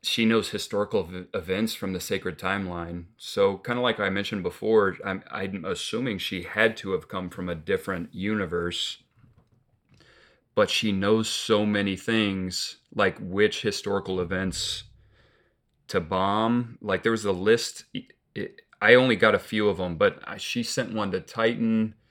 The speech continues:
and Vormir and nineteen forty-seven New York I wrote down, and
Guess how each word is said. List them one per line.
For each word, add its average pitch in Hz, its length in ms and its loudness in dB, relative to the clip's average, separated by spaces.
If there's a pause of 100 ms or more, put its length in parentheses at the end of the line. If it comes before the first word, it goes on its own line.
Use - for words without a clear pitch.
(600)
and 95 400 -2 (120)
Vormir 113 920 4
and 92 320 -2 (440)
nineteen 110 600 0
forty-seven 104 880 0
New 95 80 -4
York 95 420 -2
I 107 60 6
wrote 101 300 2
down, 101 460 0
and 92 320 -2